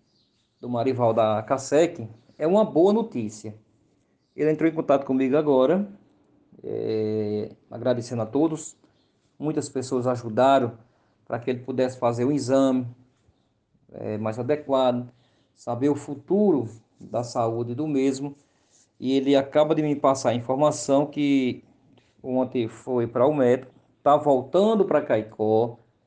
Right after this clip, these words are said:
não vai precisar de fazer a, a radioterapia nem quimioterapia. Graças a Deus,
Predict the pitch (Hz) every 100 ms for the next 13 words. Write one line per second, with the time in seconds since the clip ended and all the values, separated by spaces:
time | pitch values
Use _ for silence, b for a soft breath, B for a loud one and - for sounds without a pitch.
0 | _ _ _ _ 151 190 202 190 180 -
1 | 151 143 139 147 127 123 127 120 123 127
2 | 120 120 117 135 131 131 143 139 127 131
3 | 120 131 147 147 127 143 147 - 143 185
4 | 214 196 - 131 147 165 131 139 175 -